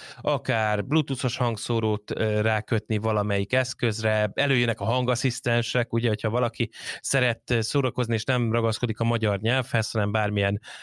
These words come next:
ö, más, ö, mondjuk nagy nyelvhez, ö, hajlandó hozzányúlni, akkor akár a Siri, a Google Assistant, vagy az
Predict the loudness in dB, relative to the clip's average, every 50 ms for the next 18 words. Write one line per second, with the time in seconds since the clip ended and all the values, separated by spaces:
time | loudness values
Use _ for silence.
0 | -14 -6 -2 0 0 2 2 2 2 2 0 0 -2 -2 -2 -2 -2 -2 -2 -2
1 | 0 0 0 2 2 2 2 0 0 0 0 -2 0 2 2 2 2 0 -2 0
2 | 0 2 2 2 0 -2 -2 -2 -2 0 0 -2 -6 -4 0 0 2 2 2 2
3 | 0 0 -2 -4 -6 -10 _ _ _ _ -10 -4 -2 0 0 0 0 -2 -2 -4
4 | -6 -4 -2 0 0 2 2 0 0 2 0 2 2 0 -2 -4 -8 -18 -16 -16
5 | -10 -2 0 0 0 0 -2 _ -4 -2 0 2 0 0 -2 _ _ _ -4 -2
6 | 0 0 0 0 -2 0 0 0 0 0 0 0 0 0 -2 -4 0 0 2 2
7 | 2 2 2 2 0 -2 -4 _ _ -2 0 0 2 2 0 0 -2 -4 -6 -6
8 | -2 0 0 2 2 2 0 0 -2 -2 -6 -6 -6 -4 -2 0 2 2 2 0
9 | -2 -2 0 0 0 0 0 -2 -2 0 2 0 0 -2